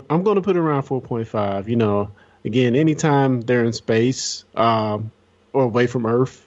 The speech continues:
uh, I really enjoy the episodes, and this was an exception. I loved it as well. Um, just to, uh, come with a quote <laughs> for Kyle, as, as he's been quoting all episodes,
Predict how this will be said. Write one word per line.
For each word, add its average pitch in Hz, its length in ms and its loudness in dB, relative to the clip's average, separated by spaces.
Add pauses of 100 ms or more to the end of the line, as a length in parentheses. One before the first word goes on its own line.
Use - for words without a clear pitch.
(120)
uh, 101 300 -2
I 110 140 2
really 110 580 0
enjoy 107 380 2
the 104 100 0
episodes, 110 600 2
and 107 120 2
this 110 160 2
was 107 220 2
an 92 300 -4
exception. 113 640 0 (440)
I 113 80 2
loved 113 240 2
it 110 100 2
as 98 100 0
well. 151 580 2 (440)
Um, 117 640 0 (340)
just 139 300 -2
to, 123 400 0 (420)
uh, 120 220 -2
come 131 280 2
with 120 120 2
a 117 60 -2
quote 127 460 -2
<laughs> 139 520 0
for 131 140 -2
Kyle, 123 540 -6
as, 117 260 -10
as 117 200 -6
he's 113 160 -2
been 113 160 2
quoting 110 280 0
all 110 180 0
episodes, 120 580 -2